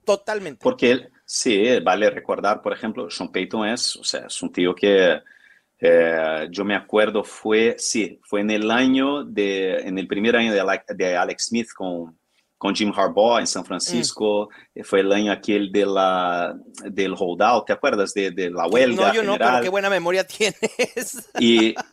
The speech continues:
Speaker 2: y en el primer partido de la pretemporada, eh, fue San Francisco contra los Saints,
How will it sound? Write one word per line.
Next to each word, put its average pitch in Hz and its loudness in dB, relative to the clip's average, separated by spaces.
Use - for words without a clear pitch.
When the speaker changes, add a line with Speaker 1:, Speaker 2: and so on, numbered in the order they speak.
Speaker 2:
y 113 0
en 110 2
el 117 2
primer 127 2
partido 92 -4
de 92 -4
la 90 -2
pretemporada, 110 -2
eh, 92 0
fue - 0
San 110 -2
Francisco 123 -2
contra 107 -2
los 92 -4
Saints, 226 -4